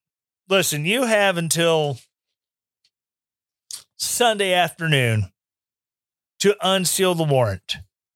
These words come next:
or I will do it and charge y'all with contempt." Guess what?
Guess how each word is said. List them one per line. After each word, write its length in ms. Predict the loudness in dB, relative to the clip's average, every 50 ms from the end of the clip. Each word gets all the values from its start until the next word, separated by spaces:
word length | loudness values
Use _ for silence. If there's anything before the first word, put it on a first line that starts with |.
| _ _ -2
or 200 | 0 0 0 0
I 180 | 0 0 2
will 160 | 2 2 0
do 220 | 0 0 2 2 2
it 80 | 2
and 80 | 0 -2
charge 200 | -2 0 2 4
y'all 160 | 4 2 2
with 100 | 0 -2
contempt." 680 | -2 0 0 2 2 2 2 0 0 -4 _ -14 -14 -14 _ _ _ _ _ _ _ _ _ _ _ _ _ _ _ _ _ _ _ _ _ _ _ _ _ _ _ _ _ _ _ _ _ _ _ _ _ _ _ _ _ _ _ _ _ _ _ _ _ _ _ _ _ -2
Guess 260 | 0 0 0 0 0
what? 380 | 0 0 2 2 2 0 -2